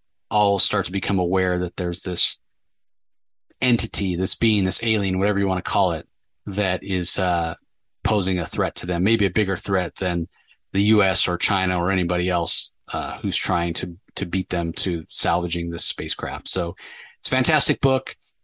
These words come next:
The Locatelli art, it's a little bit stylized, but it definitely works, especially with the look of this monster who's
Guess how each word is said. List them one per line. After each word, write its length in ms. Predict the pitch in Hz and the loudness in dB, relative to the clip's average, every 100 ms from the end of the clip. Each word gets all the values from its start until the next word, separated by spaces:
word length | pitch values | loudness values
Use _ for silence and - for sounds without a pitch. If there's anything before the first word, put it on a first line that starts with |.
| _ - | _ 0
The 60 | |
Locatelli 540 | 120 135 147 147 135 127 | 2 2 2 2 0 0
art, 300 | 110 117 123 | 0 0 -2
it's 140 | - - | -4 0
a 20 | |
little 160 | 160 185 | 2 2
bit 180 | 196 | 2
stylized, 720 | - 147 156 165 170 175 - - | 2 2 4 4 2 0 -6 -6
but 100 | 113 | -2
it 60 | 110 | 0
definitely 320 | 123 - 120 | 0 0 0
works, 440 | 95 101 120 - - | 0 0 0 0 -4
especially 600 | - 117 104 110 104 95 - - _ | -2 0 2 2 2 0 -8 -20 _
with 120 | 104 | -2
the 80 | 104 | 0
look 180 | 101 104 | 0 0
of 80 | 98 | 0
this 320 | 95 - - _ _ | 2 0 -2 _ _
monster 640 | 104 98 98 104 - 113 107 | -2 2 4 2 0 0 2
who's 380 | 104 92 - | 0 -2 -4